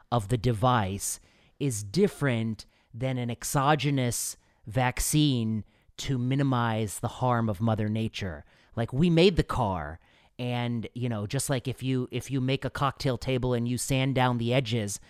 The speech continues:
you know, y-, the evidence for sanding down the edges to keep you from gashing yourself when you bump into it, that's not going to be as stringent as the evidence for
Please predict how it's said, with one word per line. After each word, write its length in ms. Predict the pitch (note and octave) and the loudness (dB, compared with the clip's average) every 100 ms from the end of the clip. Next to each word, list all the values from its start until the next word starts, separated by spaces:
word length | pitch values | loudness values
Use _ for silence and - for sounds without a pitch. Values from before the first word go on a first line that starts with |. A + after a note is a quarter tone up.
| - _ | -20 _
you 120 | - B2+ | -4 -2
know, 120 | A#2 | -2
y-, 160 | A2 B2 | -4 -2
the 140 | C3 | 2
evidence 340 | C#3 D3 C3+ | 2 2 0
for 120 | - B2+ | 0 -2
sanding 420 | - C#3 C3 C3+ | 0 2 2 2
down 220 | B2 B2 | 2 2
the 160 | A#2 A#2 | 0 0
edges 300 | C3+ A#2+ A#2 | 0 -2 -4
to 80 | |
keep 240 | - C#3 - | -6 -4 -4
you 60 | |
from 240 | A#2 A#2 A2+ | -6 -6 -6
gashing 380 | A#2+ B2 E3 B2+ | -4 -2 -2 -2
yourself 400 | G#2+ B2+ A2 - | -2 0 -2 -2
when 80 | |
you 80 | G#2+ | -4
bump 260 | G#2 A#2 A2+ | 0 0 2
into 320 | D#3 D#3+ A#2 | 0 0 0
it, 160 | G#2 - - _ _ - | -2 -6 -14 _ _ -12
that's 360 | A2+ C#3 - | -4 -2 -2
not 240 | C#3+ C3+ - | 0 0 0
going 200 | B2+ B2+ | 0 0
to 80 | A2+ | 0
be 140 | B2+ | 0
as 80 | A2+ | 0
stringent 720 | - C#3+ D3+ E3+ A2+ A2 G#2+ - | -2 2 2 2 0 -2 -4 -8
as 180 | A#2+ | -8
the 160 | F#2+ B2 | -4 -2
evidence 420 | A#2+ A#2+ A#2+ A2+ | -2 0 -2 -4
for 500 | - A#2+ A#2 A2+ G#2+ | -6 0 2 2 0